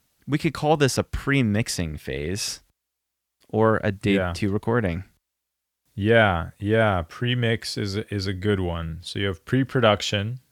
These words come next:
Speaker 2: you have the production or the recording, I guess.
Speaker 1: Yeah.
Speaker 2: Then you have the pre-mix, mix prep, something like that.
Speaker 1: Yeah.
Speaker 2: Then you do the mix. Then you could have post-production. I do that all the time. I'm like, "You know what? This needs a little bell."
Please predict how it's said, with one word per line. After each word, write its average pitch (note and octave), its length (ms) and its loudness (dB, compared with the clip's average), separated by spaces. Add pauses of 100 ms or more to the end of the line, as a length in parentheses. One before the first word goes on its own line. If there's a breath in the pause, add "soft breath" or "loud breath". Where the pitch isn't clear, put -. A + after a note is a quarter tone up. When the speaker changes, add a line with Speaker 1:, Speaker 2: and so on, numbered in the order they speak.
(200)
Speaker 2:
you G2 120 -6
have G2 140 -4
the G2 80 -4
production G#2 920 -2
or F#2+ 120 -4
the F2+ 100 -4
recording, F#2 540 -2
I E2+ 120 -4
guess. F2 300 -2
Speaker 1:
Yeah. F2 240 -2 (1300)
Speaker 2:
Then G2+ 140 -2
you G2+ 120 -2
have F#2 380 -2
the F#2+ 160 -6
pre-mix, - 840 -6
mix G2+ 280 -4
prep, - 440 0
something A2 320 -4
like F#2 240 -4
that. E2+ 340 -2 (540)
Speaker 1:
Yeah. F2 300 -2
Speaker 2:
Then A2 220 0
you A#2 80 0
do A2+ 140 2
the G#2+ 100 2
mix. G2+ 600 -4 (1040)
Then B2+ 240 4
you B2+ 80 4
could C#3 160 4
have B2+ 140 8
post-production. A2 680 4
I A#2 80 6
do C3+ 140 2
that C#3 160 8
all C3 100 10
the B2 100 2
time. B2 220 4
I'm G2 80 0
like, G2+ 160 0
"You A2+ 60 0
know C3+ 140 6
what? C3+ 300 6
This A#2+ 220 -2
needs A#2 340 0
a G#2 260 4
little G2+ 260 2
bell." F#2 460 4